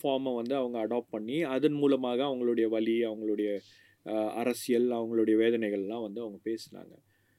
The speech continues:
அப்போ உங்களுக்கு அந்த ஃபார்மை அடாப்ட் பண்ணணும்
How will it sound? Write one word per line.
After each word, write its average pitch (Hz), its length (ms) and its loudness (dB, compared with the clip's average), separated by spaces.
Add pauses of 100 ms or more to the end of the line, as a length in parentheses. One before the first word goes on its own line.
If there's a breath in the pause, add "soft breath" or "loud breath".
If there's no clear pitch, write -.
அப்போ 226 180 8
உங்களுக்கு 254 720 10
அந்த 202 340 4 (540)
ஃபார்மை 175 320 6
அடாப்ட் 170 320 6
பண்ணணும் 160 460 6